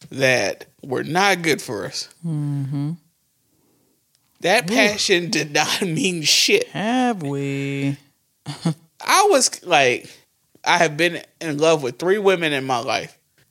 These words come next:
Speaker 1: One of 'em is the most serious I was in love with. And I know for goddamn sure, if I had ended up with her, it would have been the end of my fucking world.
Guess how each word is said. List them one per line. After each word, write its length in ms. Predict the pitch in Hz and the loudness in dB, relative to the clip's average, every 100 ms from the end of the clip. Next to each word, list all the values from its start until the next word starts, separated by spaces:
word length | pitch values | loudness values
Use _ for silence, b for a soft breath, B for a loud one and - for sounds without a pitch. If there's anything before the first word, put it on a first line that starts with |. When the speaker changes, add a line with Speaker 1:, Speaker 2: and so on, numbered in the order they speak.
| _ b b b | _ b b b
Speaker 1:
One 280 | - 185 240 | 2 4 6
of 120 | 208 | 4
'em 260 | 185 160 156 | 2 0 -6
is 280 | - 156 147 | -2 0 0
the 100 | 127 | -4
most 320 | 147 170 175 - | 2 4 6 4
serious 320 | 165 160 151 | 4 4 4
I 120 | 139 | 4
was 180 | 127 131 | 2 0
in 140 | 135 | 0
love 280 | 127 120 101 | 2 2 0
with. 240 | 120 110 - b b b _ | -2 -2 -6 b b b _
And 400 | 120 120 120 90 | -4 -2 -2 0
I 140 | 131 | 2
know 200 | 160 139 | 4 2
for 140 | 131 120 | 2 0
goddamn 480 | 123 120 117 123 - | 2 2 2 -2 -2
sure, 360 | - 117 113 - | -2 -2 -4 -8
if 180 | - - | -6 2
I 120 | 131 | 4
had 200 | 139 107 | 4 2
ended 260 | 139 131 127 | -2 0 0
up 160 | 120 | 0
with 120 | 135 139 | 0 2
her, 260 | 151 147 147 B B | 4 4 0 B B
it 100 | - 131 | -2 0
would 80 | |
have 80 | 123 | 0
been 140 | 120 113 | 0 -2
the 140 | 87 | 0
end 140 | 139 131 | 0 0
of 60 | |
my 160 | 123 120 | -2 -2
fucking 340 | - 117 113 | 0 0 -2
world. 300 | 123 110 85 | -4 -4 -6